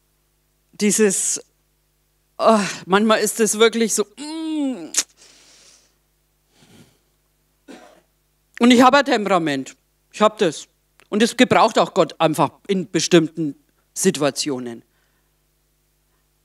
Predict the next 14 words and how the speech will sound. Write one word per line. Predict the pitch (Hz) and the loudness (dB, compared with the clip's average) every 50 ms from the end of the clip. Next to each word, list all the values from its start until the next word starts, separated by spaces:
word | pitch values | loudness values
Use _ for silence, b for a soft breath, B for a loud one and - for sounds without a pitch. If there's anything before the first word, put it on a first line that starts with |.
| _ _ _ _ _ _ _ _ _ _ _ _ - | _ _ _ _ _ _ _ _ _ _ _ _ 2
Aber | 202 214 214 208 180 165 139 127 127 - _ _ _ _ _ _ _ _ _ _ _ _ _ _ _ _ _ _ _ _ _ _ _ _ _ _ _ _ _ _ _ _ _ _ _ _ _ _ _ _ _ _ - | 4 4 6 4 4 2 0 -2 -6 -12 _ _ _ _ _ _ _ _ _ _ _ _ _ _ _ _ _ _ _ _ _ _ _ _ _ _ _ _ _ _ _ _ _ _ _ _ _ _ _ _ _ _ -2
wir | 160 180 | 2 4
lernen | 185 185 185 190 190 185 202 | 4 4 4 4 2 0 -2
immer | 185 202 214 208 | -2 -2 -2 -2
mehr | 196 190 185 185 | 0 0 0 0
damit | 185 185 180 180 156 | -2 -4 -8 -10 -12
umzugehen. | - 185 185 175 - - 185 170 - 147 135 127 131 _ _ _ _ _ _ _ _ _ _ _ _ _ _ _ _ _ _ _ _ _ _ _ _ _ _ _ _ _ _ _ _ _ _ _ _ _ _ _ _ _ _ _ _ _ _ _ _ _ _ _ _ _ _ _ _ _ _ - | -12 -12 -12 -12 -12 -12 -14 -14 -14 -14 -16 -16 -18 _ _ _ _ _ _ _ _ _ _ _ _ _ _ _ _ _ _ _ _ _ _ _ _ _ _ _ _ _ _ _ _ _ _ _ _ _ _ _ _ _ _ _ _ _ _ _ _ _ _ _ _ _ _ _ _ _ _ -6
Einmal, | - 175 185 190 185 190 185 | -4 0 2 2 2 2 0
da | - 160 160 160 156 - _ _ _ _ | -2 -6 -8 -8 -8 -10 _ _ _ _
war | - 160 170 170 151 | -8 -4 -2 -2 -2
auch | 190 175 147 | -2 -4 0
der | - 185 170 | 0 2 4
Marc | 165 160 175 185 180 - | 4 4 4 4 2 0
irgendwie | - 180 165 180 185 175 190 190 196 - | -4 -6 -4 -4 -2 0 0 0 -2 -2